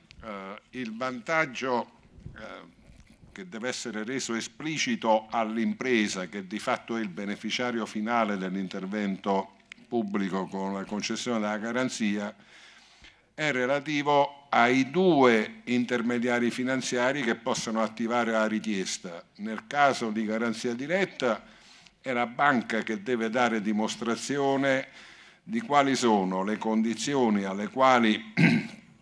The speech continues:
concede il finanziamento nel caso di intervento del fondo e quali sarebbero o sono le condizioni, eh, con le quali concede il finanziamento in assenza dell'intervento del fondo.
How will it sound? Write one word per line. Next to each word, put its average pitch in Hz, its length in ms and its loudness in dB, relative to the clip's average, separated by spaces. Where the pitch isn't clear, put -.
concede 113 520 4
il 101 60 2
finanziamento 127 1000 2
nel 113 220 2
caso 110 400 4
di 104 120 2
intervento 104 600 0
del 175 160 2
fondo 127 420 4
e 123 120 0
quali 127 340 6
sarebbero 113 640 0
o 127 100 0
sono 131 420 0
le 113 120 2
condizioni, 113 840 0
eh, 95 540 -4
con 113 160 -4
le 117 100 2
quali 110 280 4
concede 104 420 0
il 101 60 -2
finanziamento 123 760 2
in 113 120 4
assenza 110 580 2
dell'intervento 95 800 -2
del 90 180 -4
fondo. 76 600 -12